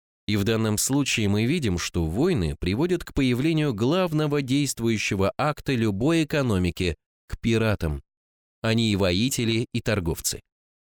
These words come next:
Чего же в них больше, воинственности или торговли? Япония изнывает от очередной гражданской войны,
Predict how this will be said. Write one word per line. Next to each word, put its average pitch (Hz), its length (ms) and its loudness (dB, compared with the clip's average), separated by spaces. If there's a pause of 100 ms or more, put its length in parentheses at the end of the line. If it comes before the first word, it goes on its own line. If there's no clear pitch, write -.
(180)
Чего 117 320 0
же 180 140 0
в 175 80 0
них 175 180 0
больше, 95 520 0
воинственности 92 1200 -2 (280)
или 185 200 0
торговли? 135 680 -2 (720)
Япония 165 800 2
изнывает 143 800 2
от 139 140 2
очередной 123 560 2
гражданской 110 760 2
войны, 92 500 2